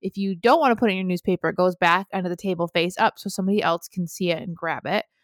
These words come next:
Or you can put it on your, in your newspaper, you put it on your table. So then you, you continue collecting, collecting these little newspaper clippings, you know, and of course you can take any of the face up ones that people leave behind.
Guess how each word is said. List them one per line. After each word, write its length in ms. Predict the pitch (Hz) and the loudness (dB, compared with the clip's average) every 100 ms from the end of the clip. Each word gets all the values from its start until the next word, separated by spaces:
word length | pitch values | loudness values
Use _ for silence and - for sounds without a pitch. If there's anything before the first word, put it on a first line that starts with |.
| _ _ _ | _ _ _
Or 480 | 233 247 214 208 - | 4 6 6 4 0
you 120 | 190 | -4
can 180 | 202 180 - | -2 -2 0
put 240 | 208 180 | 2 2
it 160 | 165 - | 2 0
on 180 | 170 180 | -4 -2
your, 200 | 180 170 | -2 -4
in 160 | - 190 | 0 2
your 100 | 180 | 2
newspaper, 580 | 175 - 180 170 165 151 | 0 0 -2 2 0 0
you 200 | 170 170 - | -4 -6 0
put 140 | 202 | 2
it 60 | 160 | 2
on 180 | 175 | 0
your 100 | 151 - | -6 -8
table. 520 | - 185 147 - 170 _ _ _ _ _ _ | 0 0 2 -2 -6 _ _ _ _ _ _
So 120 | - | -2
then 180 | 208 220 | 2 4
you, 160 | 233 214 | 2 0
you 120 | 208 | -4
continue 440 | 196 202 - 240 226 | -2 -2 2 2 2
collecting, 520 | - 214 202 208 180 - - - _ _ - | 2 0 2 -2 -4 -6 -16 -20 _ _ -2
collecting 280 | 247 240 | -2 2
these 180 | 214 190 | 0 2
little 160 | 202 190 | 0 2
newspaper 500 | 208 247 240 190 180 | 2 4 2 2 0
clippings, 600 | - 180 170 175 202 - | 2 2 2 0 -2 -2
you 120 | 208 | 0
know, 100 | 185 | 2
and 80 | 175 | 2
of 100 | 170 | -2
course 220 | - 190 | 0 0
you 60 | 185 | 0
can 100 | 180 | 0
take 200 | 175 175 | 0 -2
any 120 | 180 | 0
of 60 | 170 | -2
the 80 | 165 | -2
face 320 | 175 175 180 | -2 -2 -2
up 140 | 170 | 0
ones 260 | 156 151 165 | 0 -2 -4
that 80 | 165 | -4
people 280 | 175 160 156 | -2 0 -2
leave 200 | 156 151 | -2 -4
behind. 520 | 165 151 139 170 | -4 -4 -4 -4